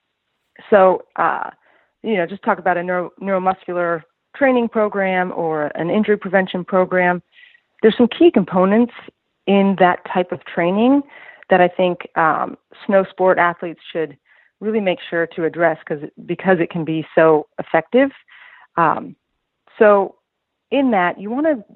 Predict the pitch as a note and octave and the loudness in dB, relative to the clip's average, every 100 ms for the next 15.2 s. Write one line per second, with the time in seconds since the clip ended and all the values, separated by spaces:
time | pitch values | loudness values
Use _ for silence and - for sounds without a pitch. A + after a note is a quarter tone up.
0 | _ F#3 G3 F#3 F3 - - D#3+ - - | _ -6 -6 -6 -8 -8 -8 -8 -8 -12
1 | - - - - G#3+ - A3+ G3+ F#3 E3 | -12 -14 -4 2 2 4 2 2 2 -2
2 | D3+ - - A#3+ A#3+ - - - - - | -2 -2 4 4 2 -8 -20 -20 -20 -20
3 | - - _ D#3 D#3 - - - B3 A3+ | -20 -20 _ 0 0 -2 -6 0 4 4
4 | A3+ G#3+ - G#3 G3 F#3+ - _ _ _ | 4 2 0 -2 -2 -4 -10 _ _ _
5 | - F3+ F3 E3+ G#3+ A3+ - F3+ F3 E3+ | -6 -4 -4 0 2 2 -2 -6 -2 -4
6 | - E3 E3 - - - - G3 G3 G3 | -4 -2 -2 -4 -10 -6 0 0 0 0
7 | E3+ E3 E3+ E3+ F3 D#3 D3+ _ - _ | 0 0 -2 -2 -2 -2 -4 _ -20 _
8 | _ E3 E3 D#3+ - - _ _ - - | _ 2 4 2 -6 -20 _ _ -20 -20
9 | - G#3 - - F3+ - D#3+ - - D3+ | 0 2 2 -2 -4 -2 -2 -2 0 -2
10 | - - D3 - F3 E3 E3 G3 A3 E3 | -2 -6 -6 -2 2 4 4 2 2 0
11 | E3 F#3 F3 - F3 E3+ D#3 - E3+ E3 | 2 2 2 -4 -4 -4 -6 -2 -2 -2
12 | D#3 D3+ D#3 - E3 F3 F#3 G3 F#3 E3+ | -2 -2 -4 -6 -2 0 2 2 0 0
13 | E3 - F3 D#3 D#3 D3+ _ - - _ | -2 -2 -2 2 0 0 _ -20 -20 _
14 | D3 D#3 G3+ G3+ F3 E3 F3 E3 E3+ F#3 | -4 0 0 0 2 2 2 -2 -4 -4
15 | F#3 E3+ | -4 -6